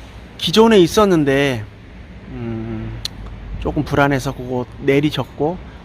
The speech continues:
제 걸로 다시 세우십니다.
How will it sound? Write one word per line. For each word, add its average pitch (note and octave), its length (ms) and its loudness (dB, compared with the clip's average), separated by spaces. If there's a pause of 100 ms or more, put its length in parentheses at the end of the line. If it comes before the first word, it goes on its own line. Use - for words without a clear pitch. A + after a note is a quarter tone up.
(220)
제 C3+ 160 -2
걸로 D3 280 0
다시 B2+ 520 -4 (520)
세우십니다. C3+ 720 0